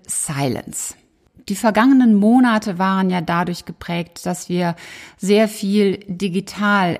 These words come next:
erlebt und gelebt haben. Ich habe von einigen schon das Wort Digitaldepression gehört, weil viele von uns es einfach überdrüssig sind, immer wieder per Zoom-Konferenzen mit Menschen zusammenzutreffen.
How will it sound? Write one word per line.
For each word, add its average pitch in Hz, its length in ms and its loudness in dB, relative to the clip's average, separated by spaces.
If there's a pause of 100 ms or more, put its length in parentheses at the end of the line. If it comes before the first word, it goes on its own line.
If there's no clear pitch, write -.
(160)
erlebt 170 760 0
und 160 480 -6
gelebt 151 760 -4
haben. 135 380 -6 (120)
Ich - 160 -4
habe 196 160 0
von 196 220 0
einigen 196 440 2
schon 190 280 -2
das 180 200 -2
Wort 175 460 0
Digitaldepression 160 1300 -2
gehört, - 560 -6 (320)
weil 185 540 2
viele 269 300 2
von - 140 -4
uns 175 240 -4
es 180 120 -8
einfach 175 420 -6
überdrüssig 175 600 -4
sind, 165 280 -4 (120)
immer 220 280 4
wieder 180 180 -2
per 175 240 -6
Zoom-Konferenzen 180 1300 -2 (300)
mit 175 180 -8
Menschen 175 460 -2
zusammenzutreffen. - 960 -10